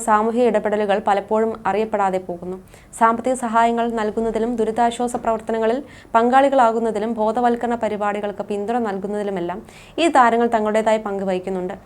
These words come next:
ഒരു പ്രകൃതി ദുരന്തമോ ആരോഗ്യപരമായ പ്രതിസന്ധിയോ സാമൂഹ്യ വിഷയങ്ങളിലെ പ്രശ്നങ്ങളോ വരുമ്പോൾ ഈ താരങ്ങൾ തങ്ങളുടെ സ്വാധീനം നല്ല കാര്യങ്ങൾക്കായി ഉപയോഗിക്കാറുണ്ട്. അവർ നൽകുന്ന സംഭാവനകൾ പലപ്പോഴും വ്യക്തിഗതമായിരിക്കും,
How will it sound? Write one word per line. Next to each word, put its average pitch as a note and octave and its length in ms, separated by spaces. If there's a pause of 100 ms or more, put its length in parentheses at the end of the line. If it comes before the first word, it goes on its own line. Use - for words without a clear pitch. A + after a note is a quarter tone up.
(280)
ഒരു A3+ 160
പ്രകൃതി A#3 400
ദുരന്തമോ A3 440 (220)
ആരോഗ്യപരമായ G#3+ 680 (240)
പ്രതിസന്ധിയോ G3+ 600 (440)
സാമൂഹ്യ C4+ 480
വിഷയങ്ങളിലെ A#3+ 460 (100)
പ്രശ്നങ്ങളോ G#3+ 520
വരുമ്പോൾ F#3 300 (100)
ഈ G#3 100 (120)
താരങ്ങൾ G#3 440
തങ്ങളുടെ G3 340
സ്വാധീനം G3 480 (380)
നല്ല C4+ 260
കാര്യങ്ങൾക്കായി A3+ 580
ഉപയോഗിക്കാറുണ്ട്. F#3+ 580 (340)
അവർ A3+ 240
നൽകുന്ന A3+ 300 (100)
സംഭാവനകൾ G#3+ 600
പലപ്പോഴും G#3 480
വ്യക്തിഗതമായിരിക്കും, G3+ 920